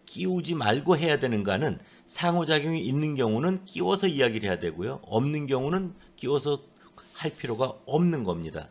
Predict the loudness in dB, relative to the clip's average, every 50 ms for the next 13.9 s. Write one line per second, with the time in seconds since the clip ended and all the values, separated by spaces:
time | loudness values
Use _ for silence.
0 | _ -10 -8 -4 -4 -4 -4 -4 -6 -8 -6 -4 -4 -2 -2 -2 -4 -4 -6 -8
1 | -10 -10 -8 -8 -8 -8 -8 -10 -14 -20 _ _ _ _ _ -20 -20 -20 -20 -20
2 | -20 -20 -20 _ _ -20 -20 -20 -20 _ _ _ _ -8 -4 -2 -2 -2 -4 -8
3 | -10 -10 -8 -6 -4 -4 -4 -4 -4 -6 -4 -2 -2 -2 -2 -4 -6 -8 -12 -18
4 | _ _ _ _ _ _ _ _ _ _ _ _ _ _ -20 _ _ _ _ _
5 | _ _ _ _ _ _ _ _ _ _ _ _ _ _ _ _ _ _ _ -20
6 | -20 _ _ _ -20 -20 -20 -20 -20 -20 -20 -20 _ -6 -2 0 0 0 0 -2
7 | -4 -8 -12 -20 -20 _ _ -2 0 0 0 0 0 2 4 6 6 6 6 4
8 | 2 4 2 2 0 0 -2 -4 -4 -4 -6 -8 -10 -12 -6 -2 0 2 2 2
9 | 2 0 0 0 -2 -6 -8 -8 -8 -8 -4 -4 -4 -4 -4 -8 -6 -6 -6 -4
10 | -4 -6 -6 -6 -6 -4 0 2 2 4 4 2 2 0 -4 -8 -8 -4 -2 -2
11 | -2 -2 -4 -6 -10 -18 _ _ _ _ _ _ _ _ _ _ _ _ _ -20
12 | -20 -20 _ _ _ _ -8 -6 0 2 4 4 4 4 2 0 -2 -2 -8 -16
13 | _ _ _ _ _ _ _ _ -4 0 2 2 2 2 2 -2 -4